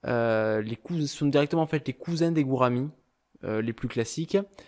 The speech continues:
Euh, ils ont quelques petites différences notables. Euh, ils ont pas donc ces petits, ce que j'appelle ces petits barbillons. Donc ce sont les nageoires, euh, les nageoires pectorales. Ils ont, ils ont pas cette forme de, de nageoire. C'est pas des petits barbillons, c'est vraiment des, des, des nageoires. Voilà. Euh,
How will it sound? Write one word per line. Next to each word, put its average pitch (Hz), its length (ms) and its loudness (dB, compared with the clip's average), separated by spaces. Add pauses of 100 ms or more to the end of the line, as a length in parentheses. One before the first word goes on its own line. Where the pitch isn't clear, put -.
(380)
Euh, 117 200 -2
ils 120 120 -6
ont 127 40 -6
quelques 135 220 -10
petites 135 220 -12
différences 143 600 0
notables. 147 540 -2
Euh, 180 580 -2
ils 120 160 -6
ont 135 60 -6
pas 156 120 -2
donc 135 160 -2
ces 135 100 -6
petits, 135 320 -6
ce - 80 -8
que 135 80 0
j'appelle 127 180 0
ces 131 80 -6
petits - 180 -12
barbillons. 123 460 4
Donc 113 140 -6
ce - 60 -14
sont 110 120 -6
les 110 80 -2
nageoires, 117 440 -2
euh, 104 340 -6 (640)
les 113 60 -4
nageoires 127 220 2
pectorales. 135 640 2
Ils 120 160 -4
ont, 120 540 -2
ils 117 120 -6
ont 123 60 -6
pas 151 120 2
cette - 380 -4
forme 151 320 2
de, 127 340 4
de 123 80 -4
nageoire. 123 460 0
C'est - 120 -8
pas 143 140 -2
des 139 60 -10
petits - 160 -14
barbillons, 123 460 -2
c'est 143 140 -10
vraiment 131 280 2
des, 110 220 0
des, 104 280 -8
des 101 300 -4
nageoires. 123 480 2 (320)
Voilà. 107 320 -6 (1120)
Euh, 175 340 4